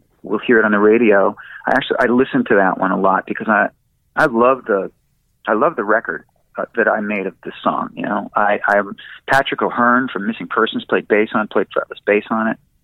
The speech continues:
Um, an incredible session guitarist named Michael Landau, who's played on a million huge records, uh, played all the guitars. Um,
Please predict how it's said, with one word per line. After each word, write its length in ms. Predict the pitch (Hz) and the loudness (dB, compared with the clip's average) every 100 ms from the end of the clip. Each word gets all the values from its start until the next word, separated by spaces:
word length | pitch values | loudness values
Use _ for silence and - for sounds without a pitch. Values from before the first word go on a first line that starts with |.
| _ _ 98 | _ _ -2
Um, 400 | 98 92 90 - _ _ _ _ _ - | -2 -2 -8 -16 _ _ _ _ _ -4
an 140 | 110 | -2
incredible 720 | - - 135 131 107 101 92 - - | 0 2 4 4 2 0 -2 -4 0
session 300 | 107 - 110 | 0 0 -4
guitarist 420 | - 104 101 101 104 | -2 2 2 0 -6
named 120 | 101 | -2
Michael 320 | 101 101 95 | -2 0 -2
Landau, 480 | 107 113 110 101 95 | 0 2 2 0 -2
who's 140 | 101 - | -6 -2
played 160 | 101 | 0
on 200 | 87 90 - - | 0 -6 -14 -6
a 80 | 107 | -4
million 920 | 107 135 139 139 117 95 90 92 - _ - _ - | -2 0 4 4 4 0 -6 -8 -14 _ -20 _ -4
huge 180 | 117 98 - | 0 0 2
records, 380 | 95 - 98 - - - - - - - - | 0 2 -2 -2 -16 -18 -18 -16 -18 -20 -4
uh, 120 | 101 | -2
played 280 | 98 123 110 | 0 2 2
all 120 | 104 | 2
the 60 | 95 | 0
guitars. 600 | - - 113 113 107 107 - - - _ _ _ | -6 0 2 4 2 -2 -8 -20 -20 _ _ _
Um, 500 | 104 101 95 95 92 | -4 -4 -4 -8 -16